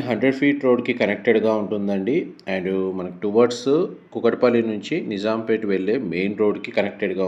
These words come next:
ఉంటుంది. ఇందులో మనకు ఈ సెకండ్ ఫ్లోర్‌లో మనకి కమర్షియల్ స్పేస్ అనేది సేల్‌కి అవైలబుల్ ఉందండి. And బిల్డింగ్ ఎలివేషన్ అనేది మీకు వీడియోలో కవర్ చేస్తాను. ల్యాండ్‌మార్క్ వచ్చేసి మనకు బజాజ్ ఎలక్ట్రానిక్స్ పైన మనకి కమర్షియల్ స్పేస్ అనేది సేల్‌కి అవైలబుల్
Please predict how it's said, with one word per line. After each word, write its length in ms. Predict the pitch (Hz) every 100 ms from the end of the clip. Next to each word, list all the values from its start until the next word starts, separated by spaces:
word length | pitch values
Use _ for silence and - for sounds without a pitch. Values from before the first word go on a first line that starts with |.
| 92
ఉంటుంది. 380 | 87 95 104 202 - - - - - - - 120
ఇందులో 220 | 131 156 160
మనకు 280 | 131 - 147 196 - - 107
ఈ 20 | 107 101 -
సెకండ్ 320 | 117 143 156 -
ఫ్లోర్‌లో 400 | 156 139 131 196 -
మనకి 260 | 117 117 107 -
కమర్షియల్ 420 | 101 110 - 127 -
స్పేస్ 300 | 107 110 110
అనేది 240 | 113 107 110 -
సేల్‌కి 360 | 95 104 110 98
అవైలబుల్ 340 | 104 98 101 98
ఉందండి. 340 | 98 95 151 254 - - _ - - - -
And 100 | 101 107
బిల్డింగ్ 340 | 113 131 160 120
ఎలివేషన్ 520 | 120 139 143 - 131 123
అనేది 200 | 120 127
మీకు 140 | 123 120
వీడియోలో 260 | 101 113 120 117
కవర్ 240 | 107 110 107
చేస్తాను. 420 | 101 - 104 117 147
ల్యాండ్‌మార్క్ 460 | 98 110 135 143 139
వచ్చేసి 340 | 127 - 117 160 151
మనకు 160 | 107 87
బజాజ్ 280 | 90 110 120
ఎలక్ట్రానిక్స్ 580 | 117 117 113 104 104 - -
పైన 320 | 90 95 104 123 170 - 104
మనకి 220 | 98 98 98
కమర్షియల్ 400 | 98 101 - 113 107
స్పేస్ 380 | - 95 101 113
అనేది 280 | 95 92 110 -
సేల్‌కి 340 | 92 78 98 101
అవైలబుల్ 320 | 90 92 92